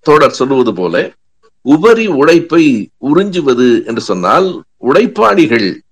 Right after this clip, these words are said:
பெறுகிற அந்த உழைப்பின் பயனை அவர்கள் தங்களின் வாழ்க்கை மேம்பாட்டுக்கு பயன்படுத்தி கொள்ளாமல் அதனை இப்படி இந்த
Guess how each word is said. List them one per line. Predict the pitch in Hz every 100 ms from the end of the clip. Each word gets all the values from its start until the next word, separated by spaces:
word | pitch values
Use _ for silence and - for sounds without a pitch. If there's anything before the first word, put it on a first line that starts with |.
| _
பெறுகிற | - 151 190 139 101 - -
அந்த | 120 127 110 90
உழைப்பின் | 113 147 170 - 139 104
பயனை | 95 117 135 120 82 - - _ _ _ _
அவர்கள் | - 120 170 247 220 202
தங்களின் | 170 160 139 131
வாழ்க்கை | 117 143 202 - 202
மேம்பாட்டுக்கு | 123 143 170 180 175 147 - 110 87 - _ -
பயன்படுத்தி | 123 156 165 151 -
கொள்ளாமல் | 107 113 107 104 107 98 - - _ _ _
அதனை | 127 139 143 110 -
இப்படி | 131 127 139 117
இந்த | 104 101